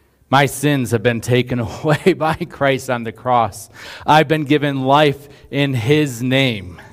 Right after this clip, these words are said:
God's word is at work in my life. Identity, belonging. I, I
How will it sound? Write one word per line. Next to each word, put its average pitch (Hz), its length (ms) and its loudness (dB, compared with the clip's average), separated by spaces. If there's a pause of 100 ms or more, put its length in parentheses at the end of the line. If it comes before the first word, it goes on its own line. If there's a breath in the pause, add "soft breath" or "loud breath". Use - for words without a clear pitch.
(1080 loud breath)
God's 170 480 4
word 143 480 0
is 170 480 0
at 151 360 -2
work 151 460 -2 (120)
in 165 720 -2
my 139 640 2
life. 127 500 0 (480 loud breath)
Identity, 139 640 2 (280 loud breath)
belonging. 143 760 2 (920 soft breath)
I, 160 540 4
I - 0 -